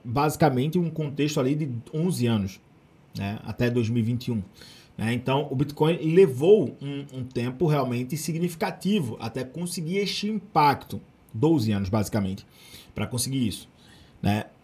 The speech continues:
A pergunta que eu te faço é: será que você teria a capacidade de comprar Bitcoin a centavos lá em dois mil e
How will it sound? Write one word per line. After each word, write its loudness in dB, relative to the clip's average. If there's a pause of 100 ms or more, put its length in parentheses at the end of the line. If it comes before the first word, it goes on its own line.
(340)
A 4
pergunta 4
que 6
eu 8
te 2
faço 2
é: 0
será -2
que -10
você 4
teria 8
a 0
capacidade 2
de -8
comprar 0
Bitcoin -2
a 0
centavos 4
lá 0
em -4
dois -2
mil -4
e -2